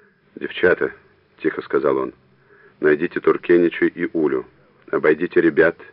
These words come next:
тех, кто близко связан с штабом, скажите, чтобы все запрятали,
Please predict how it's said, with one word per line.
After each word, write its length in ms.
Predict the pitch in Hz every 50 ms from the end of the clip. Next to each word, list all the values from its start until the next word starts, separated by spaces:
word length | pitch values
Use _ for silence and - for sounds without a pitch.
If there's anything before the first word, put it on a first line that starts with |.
| _ _ _ - - - - - _ _ _
тех, 260 | - - 95 90 -
кто 160 | - - 85 80
близко 400 | 73 80 87 - - - 82 -
связан 420 | - - 80 80 78 80 80 76
с 100 | - - - -
штабом, 460 | - - 85 78 76 73 82 87 87 _ _ _ _ - - - - _ -
скажите, 400 | - - 87 76 90 90 - -
чтобы 300 | - - - 82 78 82
все 340 | - - - - 85 82 82
запрятали, 640 | 85 90 - - 80 76 67 - - - 65 62 -